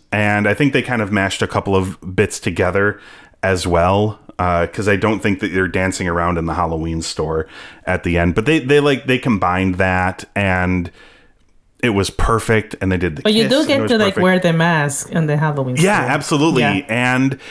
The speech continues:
Speaker 1: the song that they were playing is the song, the exact song that they're
Speaker 2: Yes.
Speaker 1: dancing to in the D L C as well. Like,
Speaker 2: Yep.
Speaker 1: all of that stuff was perfect. I thought they absolutely nailed it. I know some people are like, "We didn't spend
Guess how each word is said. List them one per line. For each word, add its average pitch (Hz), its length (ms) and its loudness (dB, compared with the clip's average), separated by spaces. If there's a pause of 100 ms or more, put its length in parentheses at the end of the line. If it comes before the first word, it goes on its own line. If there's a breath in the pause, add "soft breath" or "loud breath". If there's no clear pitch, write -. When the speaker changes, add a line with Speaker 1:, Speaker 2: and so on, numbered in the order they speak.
(260 loud breath)
Speaker 1:
the 117 240 2
song 160 340 2
that 147 120 0
they 117 80 4
were 107 120 4
playing 110 420 2
is 135 240 4
the 127 100 0
song, 113 520 2
the 117 100 2
exact 107 440 -2
song 92 240 0
that 90 140 -2
they're 92 260 4
Speaker 2:
Yes. 156 160 0
Speaker 1:
dancing 98 400 0
to 90 520 0
in 98 160 -4
the 90 60 -4
D 87 140 -4
L 85 100 0
C - 200 -6
as 85 120 -4
well. 87 260 0 (320 loud breath)
Like, 104 180 0
Speaker 2:
Yep. 147 120 -4
Speaker 1:
all 120 220 2
of 117 60 2
that 110 180 0
stuff 104 260 -2
was 101 120 -2
perfect. 98 580 -2
I 98 80 -2
thought 95 240 -2
they 90 120 -2
absolutely 90 520 -2
nailed 87 340 -2
it. 87 160 -2 (420 loud breath)
I 107 60 0
know 117 380 2
some 113 200 -2
people 104 320 -2
are 98 60 2
like, 95 220 0
"We 101 100 0
didn't 95 200 -2
spend 95 400 2